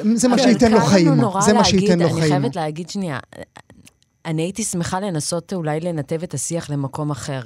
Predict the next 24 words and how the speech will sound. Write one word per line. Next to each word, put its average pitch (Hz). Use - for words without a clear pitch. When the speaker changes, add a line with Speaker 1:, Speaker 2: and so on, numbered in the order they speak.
Speaker 2:
כי 135
זה 143
לא 208
עוזר 185
שאנחנו 151
עומדים 147
מבחוץ 175
ואומרים, 151
"אתם 233
שם 202
בפנים 165
צריכים 151
להשתנות." 143
יש 190
פה 247
איזשהו 180
תהליך 156
דואלי 143
שצריך 156
להתחיל 143
מלמעלה 143
וצריך 147
להתחיל 147
מלמטה. 135